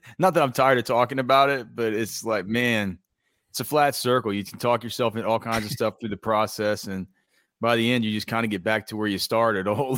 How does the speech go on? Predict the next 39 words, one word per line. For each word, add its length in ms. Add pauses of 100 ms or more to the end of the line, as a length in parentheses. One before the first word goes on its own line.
lot 220
of 120
the 100
time 320
with 100
a 40
lot 280
of 40
these 200
guys. 400
But 260 (400)
yeah, 260
dude, 340
excited 440
to, 340
you 180
know, 180
be 200
our 80
second 340
year 260
doing 340
the 240 (400)
whole 600 (240)
player 280
profiler 680 (240)
house, 580 (180)
you 120
know, 60
draft 420
party, 240
man. 240
It's 100
gonna 100
be 80
a 20
ton 180
of 100
fun. 400